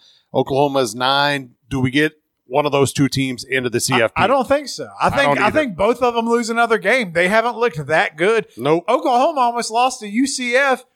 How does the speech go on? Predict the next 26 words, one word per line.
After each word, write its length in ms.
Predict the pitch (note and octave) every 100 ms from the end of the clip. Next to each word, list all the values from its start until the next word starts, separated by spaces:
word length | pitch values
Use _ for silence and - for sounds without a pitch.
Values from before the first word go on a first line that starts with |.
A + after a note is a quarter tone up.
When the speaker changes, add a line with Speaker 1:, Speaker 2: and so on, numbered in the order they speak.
| _
Speaker 2:
who 120 | A3 A#3+
W 380 | A#3 C4 C#4 B3+
V 80 | C4
U 280 | B3+ D#4+ G3+
dump 260 | C#3 A#3+ F4+
trucked 380 | - G3+ F3+ -
this 200 | E3 D#3
past 340 | - D3 C3 B2+
week. 260 | C#3 A#2+
So 260 | - D#3 C#3
no, 300 | E3 D4 F#3+
no 200 | D3+ A#3
chance. 380 | - C4+ C4+ C4 A#3 - _ _
No 200 | - E4 -
chance. 920 | - - E4 C4+ D3 - - - - _ _ _ _ _ _ _ _ _ _ _
Speaker 1:
So 480 | - D3+ D3 D3 -
of 140 | C#3+
the 80 | B2+
top 540 | - D#3 D#3+ D#3 _ _ _
four 200 | D3+ E3
teams 320 | D3 D#3 D3+ C3+
that 100 | C#3
are 40 |
Speaker 2:
Like 140 | C#3+ C3+
Speaker 1:
in 100 | C3
there, 340 | A#2+ A2 G#2